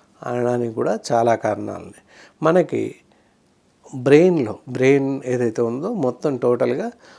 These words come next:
ఒక ముద్దలాగా, రకరకాల ముద్దలాగా ఉంటుంది, అన్ని నర్వ్స్ ఉంటాయి, ఆయిలిష్గా కనిపిస్తుంది మనకు ఓపెన్గా చూసినట్టయితే. అందుకే మనం ఏంటి,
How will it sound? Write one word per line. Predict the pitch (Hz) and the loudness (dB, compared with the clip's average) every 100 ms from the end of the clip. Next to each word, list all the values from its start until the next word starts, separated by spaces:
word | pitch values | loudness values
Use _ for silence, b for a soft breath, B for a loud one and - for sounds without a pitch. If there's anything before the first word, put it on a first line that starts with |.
| b | b
ఒక | 156 151 | -4 0
ముద్దలాగా, | 135 147 156 147 139 120 110 | 2 2 4 6 6 4 2
రకరకాల | 123 123 131 123 135 127 127 123 - _ _ - | 0 0 2 2 4 4 4 0 -4 _ _ -6
ముద్దలాగా | 135 123 131 123 120 | -6 0 4 6 4
ఉంటుంది, | 113 113 117 208 - _ 131 | 0 -4 -4 -6 -10 _ -6
అన్ని | 131 180 151 | -2 0 0
నర్వ్స్ | 113 110 113 - | 0 -2 -4 -6
ఉంటాయి, | 120 120 139 233 b b b b - | -6 -2 -4 -6 b b b b -2
ఆయిలిష్గా | 127 139 190 196 185 175 | 4 8 8 6 2 2
కనిపిస్తుంది | 165 139 127 110 - 117 110 | 4 2 0 -6 -8 -8 -4
మనకు | 120 113 120 | -2 0 0
ఓపెన్గా | 131 127 120 | 0 -4 -4
చూసినట్టయితే. | 127 117 117 113 110 - - - b b b b _ _ _ | -4 -4 -8 -8 -10 -12 -16 -20 b b b b _ _ _
అందుకే | 147 165 170 139 | 0 2 2 0
మనం | 127 127 | 2 2
ఏంటి, | 135 135 135 | 2 0 -2